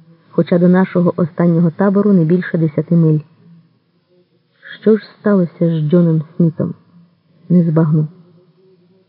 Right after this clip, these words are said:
Кілька разів намагалася пригадати, але так і не змогла, коли я бачила його востаннє. Він такий тихий і непомітний серед усіх. І якби не отой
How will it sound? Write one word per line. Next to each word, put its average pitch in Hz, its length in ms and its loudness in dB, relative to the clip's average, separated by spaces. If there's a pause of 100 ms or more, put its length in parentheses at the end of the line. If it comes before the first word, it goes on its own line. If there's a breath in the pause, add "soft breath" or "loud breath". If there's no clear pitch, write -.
(1080)
Кілька 190 280 -2
разів 196 280 2
намагалася 185 540 0
пригадати, 180 640 -2 (300)
але 165 200 2
так 175 240 0
і - 20 0
не 170 140 2
змогла, 170 400 0 (840)
коли 170 220 2
я 208 120 2
бачила 175 340 -2
його 165 240 2
востаннє. 165 580 -2 (1800)
Він 190 180 4
такий 196 320 0 (100)
тихий 208 320 2
і 190 80 4
непомітний 190 640 2
серед 151 200 0
усіх. - 520 -8 (1000)
І 175 100 0
якби 165 340 2
не 175 140 2
отой 175 320 0